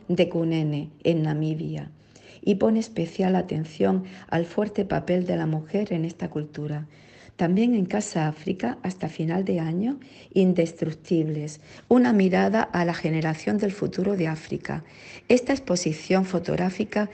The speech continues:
recon-, recorre once historias de niños de diez países africanos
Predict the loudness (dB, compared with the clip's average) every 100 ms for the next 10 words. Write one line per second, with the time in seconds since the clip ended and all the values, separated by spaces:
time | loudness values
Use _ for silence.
0 | -12 -8 2 4 6 4 4 0 -6 -2
1 | -2 -2 -2 0 0 0 0 0 0 -2
2 | -2 -2 2 2 2 0 -8 -18 -6 2
3 | 6 6 6 4 4 0 -2 -2 2 0
4 | 0 0 0 0 -4 -4 -4 -4 -2 0
5 | 0 0 -4